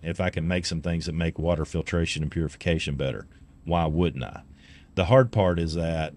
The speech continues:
you end up putting so much stuff together, you got an eighty pound pack and you never train on carrying an eighty pound pack. So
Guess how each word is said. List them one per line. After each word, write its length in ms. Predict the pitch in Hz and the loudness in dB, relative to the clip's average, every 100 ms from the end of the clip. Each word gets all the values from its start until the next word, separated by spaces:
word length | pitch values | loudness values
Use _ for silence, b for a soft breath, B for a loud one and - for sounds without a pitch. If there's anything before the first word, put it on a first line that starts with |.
| 78 | -6
you 240 | 90 87 | -2 0
end 200 | 92 90 | 2 2
up 280 | 90 85 82 | 2 0 0
putting 220 | 110 78 | 0 0
so 260 | - 98 90 | 0 0 2
much 240 | 87 85 | 0 -2
stuff 220 | - 98 | 0 0
together, 320 | - 80 80 78 | -2 -2 -2 0
you 120 | 80 | 0
got 180 | 85 73 | 0 0
an 60 | |
eighty 240 | 78 85 80 | 0 0 0
pound 280 | 87 76 80 | -2 -2 0
pack 320 | 98 87 85 | 0 0 0
and 100 | 82 | 0
you 120 | 85 | 2
never 200 | 85 73 | 0 -2
train 360 | - 101 90 82 | -2 0 2 0
on 100 | 73 | -2
carrying 320 | - 104 80 | 0 0 0
an 100 | 71 | 0
eighty 220 | 78 73 | 0 0
pound 280 | 78 69 65 | -4 -6 -4
pack. 340 | 76 71 67 | -4 -4 -4
So 340 | - 82 80 | -2 0 -2